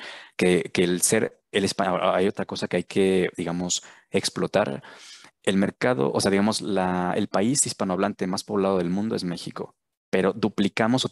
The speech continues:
no, casi triplicamos la población de España, de Colombia, de Argentina. O sea, el mercado mexicano y la cantidad de gente que habla como nosotros es,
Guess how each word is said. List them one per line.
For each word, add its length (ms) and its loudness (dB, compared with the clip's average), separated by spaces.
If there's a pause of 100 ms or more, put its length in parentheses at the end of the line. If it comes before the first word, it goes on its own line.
no, 120 0
casi 200 0
triplicamos 680 -2
la 80 -2
población 380 -2
de 60 0
España, 380 -2
de 100 0
Colombia, 460 0
de 80 0
Argentina. 500 -6
O 20 -4
sea, 180 -2 (640)
el 140 0
mercado 380 4
mexicano 640 0
y 80 2
la 120 0
cantidad 420 2
de 80 0
gente 340 -2
que 80 -4
habla 160 0
como 200 -4
nosotros 460 -2
es, 220 2